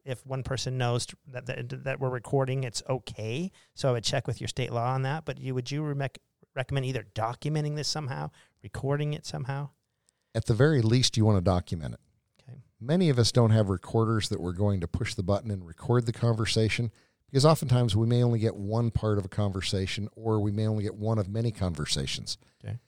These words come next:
Speaker 2: Document those things. And you can send out confirming emails or letters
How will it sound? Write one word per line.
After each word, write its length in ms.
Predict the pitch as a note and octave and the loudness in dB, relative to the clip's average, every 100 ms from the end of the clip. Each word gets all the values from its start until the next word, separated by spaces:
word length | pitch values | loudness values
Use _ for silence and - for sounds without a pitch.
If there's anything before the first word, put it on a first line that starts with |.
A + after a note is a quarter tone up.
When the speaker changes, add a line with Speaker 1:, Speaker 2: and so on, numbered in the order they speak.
| _ _ | _ _
Speaker 2:
Document 580 | G2 B2 C3+ - G2+ F#2 | 4 6 6 4 2 2
those 260 | - E2 - | 0 0 0
things. 320 | D#2 B1 - - _ _ | -4 -8 -12 -16 _ _
And 180 | C#3 E3 | 2 4
you 80 | D#3 | 4
can 180 | - C3 | 2 4
send 380 | - C#3 C3 A#2+ | 6 6 6 4
out 220 | A2+ - | 4 0
confirming 640 | A#2 A2 - B2+ B2+ A#2 - | -8 -8 -4 0 2 0 0
emails 560 | B2+ B2+ A#2+ A2+ G#2 | 0 4 4 4 4
or 80 | G#2+ | 2
letters 480 | G2+ G#2+ G#2+ G#2 | 4 4 4 2